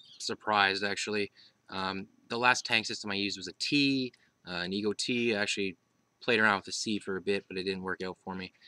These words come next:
Uh, and I was used to lots of dry hits from that. Uh, l-,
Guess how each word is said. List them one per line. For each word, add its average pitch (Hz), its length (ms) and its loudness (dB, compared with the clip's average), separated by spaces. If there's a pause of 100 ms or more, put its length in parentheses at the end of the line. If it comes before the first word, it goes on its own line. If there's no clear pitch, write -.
(340)
Uh, 95 480 0
and 107 200 -2
I 104 60 2
was 107 160 0
used 127 240 0
to 113 100 -2
lots 107 240 2
of 92 80 -6
dry 95 260 0
hits 87 260 -4
from 87 200 -10
that. 90 240 -6 (440)
Uh, 87 120 -4
l-, 85 200 -6